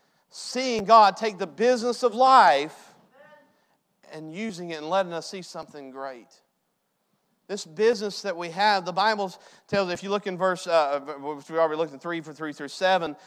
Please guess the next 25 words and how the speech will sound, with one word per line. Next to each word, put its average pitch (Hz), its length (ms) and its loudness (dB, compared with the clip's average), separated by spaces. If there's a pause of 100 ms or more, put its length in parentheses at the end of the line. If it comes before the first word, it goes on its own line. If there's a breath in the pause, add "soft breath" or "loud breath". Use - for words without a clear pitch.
(120)
I 147 60 -4
didn't 160 140 -2
read 170 160 -4
it 156 140 0
all, 170 240 8
but 151 120 -2
it 139 60 -10
says, 165 240 -2
"They 170 140 2
wander 196 400 0
in 190 80 -4
the 175 60 -4
wilderness 202 600 -2
in - 300 -14
the 147 60 -12
solitary 196 600 0
way. 151 460 -2 (360 soft breath)
They 156 120 -4
found 180 340 0
no 190 120 2
city 202 340 -6
to 175 100 -6
dwell 180 380 4
in, 151 100 -6
hungry, 185 640 -4